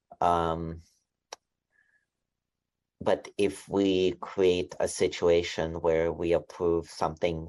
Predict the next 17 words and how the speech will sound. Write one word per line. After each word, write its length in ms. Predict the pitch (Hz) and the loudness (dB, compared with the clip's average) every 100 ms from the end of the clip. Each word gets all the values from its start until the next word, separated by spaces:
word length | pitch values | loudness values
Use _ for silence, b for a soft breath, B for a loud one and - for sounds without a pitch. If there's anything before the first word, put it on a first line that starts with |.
| 85 | 0
with, 440 | 80 80 80 78 - - - | 4 6 4 -2 -10 -10 -2
um, 560 | 82 76 76 78 78 - _ b b b b b b b b _ _ _ _ | 0 2 0 -2 -6 -12 _ b b b b b b b b _ _ _ _
uh, 220 | 87 80 | 0 0
maximum 680 | 78 85 80 - 85 80 76 | 2 2 2 -2 -2 -2 -2
parking 420 | - 82 - 82 | -2 -4 -2 -4
requirements 720 | 78 80 - 78 80 80 76 - | -2 -2 0 0 0 -2 -6 -2
without 500 | 78 76 78 78 - | 0 2 2 0 -4
an 120 | 78 | -6
A 100 | 82 | -4
U 160 | 78 76 | -4 -4
P 400 | - 76 78 78 | -6 -4 0 0
and 280 | 76 78 73 - | 0 -2 -8 -4
things 580 | 78 76 73 - - - _ | -2 0 -4 -6 -8 -10 _
come 280 | - 80 76 | -2 -2 0
back 380 | 76 76 - - | 0 0 -2 -4
to 140 | 82 | 0
us 540 | 73 73 73 - - | 2 2 -2 -6 -12